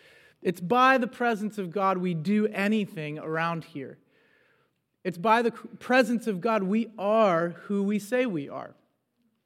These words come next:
We are Jesus followers by the presence of God. So we, we landed on presence last week, and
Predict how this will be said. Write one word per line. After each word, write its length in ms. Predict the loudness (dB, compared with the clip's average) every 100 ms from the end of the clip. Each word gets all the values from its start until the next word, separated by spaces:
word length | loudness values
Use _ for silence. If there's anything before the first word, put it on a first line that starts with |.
| _ -4
We 140 | 0
are 100 | 0
Jesus 500 | -2 0 0 0 -6
followers 500 | -4 0 0 0 -4
by 380 | -4 -2 2 2
the 100 | -2
presence 460 | -6 -6 -6 -12 -14
of 100 | -10
God. 280 | -10 -10 _ -20 -20 -20 -20 _
So 240 | 2 4
we, 240 | 4 2 0
we 140 | 0
landed 420 | 4 6 4 4 4
on 160 | 2
presence 640 | 0 2 2 2 -2 -4 -2
last 360 | 0 -2 -4
week, 380 | -2 0 -2 -4 -4
and 280 | -4 -4